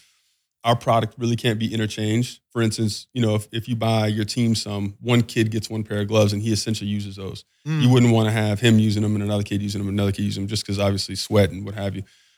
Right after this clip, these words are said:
Speaker 1: Um, so ours has been really more direct to consumer. Of course, we do work with coaches and the bulk buys and things like that, you know, are amazing, but ours has been primarily direct to consumer. Amazon, you know, our website, you know, what have you.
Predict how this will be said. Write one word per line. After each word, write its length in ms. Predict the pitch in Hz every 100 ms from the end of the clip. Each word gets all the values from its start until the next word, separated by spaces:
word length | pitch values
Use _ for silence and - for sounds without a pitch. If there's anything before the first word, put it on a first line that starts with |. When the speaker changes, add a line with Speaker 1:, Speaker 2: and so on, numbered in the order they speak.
| _
Speaker 1:
Um, 460 | 110 104 98 98 98 _ _
so 180 | - 117
ours 200 | 120 147
has 100 | 156
been 160 | 135 123
really 220 | 120 117
more 200 | 110 110
direct 300 | 107 107 104
to 60 |
consumer. 400 | 107 107 107 110
Of 180 | 107 -
course, 240 | - 135 123
we 60 |
do 120 | 113
work 160 | 120 113
with 160 | 107 104
coaches 400 | 104 107 107 104
and 180 | 104 101 _ _ -
the 80 |
bulk 280 | 101 113 113
buys 340 | 113 107 107 101
and 100 | 101
things 220 | 107 104
like 180 | 98 101
that, 300 | 101 87 _ -
you 100 | 101
know, 100 | 101
are 80 |
amazing, 480 | 101 107 104 98 98
but 260 | 101 - _ _ _ -
ours 220 | 117 110
has 100 | 107
been 180 | 107 107
primarily 400 | 107 104 104 98
direct 280 | 98 98 -
to 40 |
consumer. 440 | - 101 - 98 _
Amazon, 640 | 107 104 101 98 98 98 98 _
you 120 | 113
know, 140 | 90 - _ _ _ _
our 120 | 113
website, 640 | 101 101 98 98 98 95 101 _ _ _ _
you 80 | 110
know, 80 | 98
what 140 | 101
have 180 | 95
you. 60 | 90